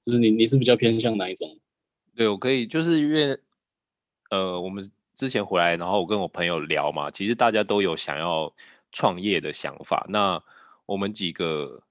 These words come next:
Speaker 2: 主-，其实主要是四个，呃，股东在，在去 handle 这，这一间酒吧。那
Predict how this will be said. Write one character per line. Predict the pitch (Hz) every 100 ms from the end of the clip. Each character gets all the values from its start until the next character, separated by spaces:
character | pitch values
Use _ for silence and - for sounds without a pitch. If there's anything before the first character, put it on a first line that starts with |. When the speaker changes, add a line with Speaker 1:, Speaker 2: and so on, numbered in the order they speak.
| _
Speaker 2:
主-， | - 104 110
其 | 139
实 | 143 160
主 | - 95
要 | 113
是 | 113 127
四 | - - 110
个， | 82 73 - - _ _
呃， | - 87 78
股 | - 82
东 | 73 92
在， | 92 98 85 71 -
在 | - 98
去 | - 95 90 80 78 - _
handle | - 98 90
这， | 78 87 -
这 | - 98
一 | 90
间 | - 85
酒 | 82 - -
吧。 | - 73 -
那 | 98 101 87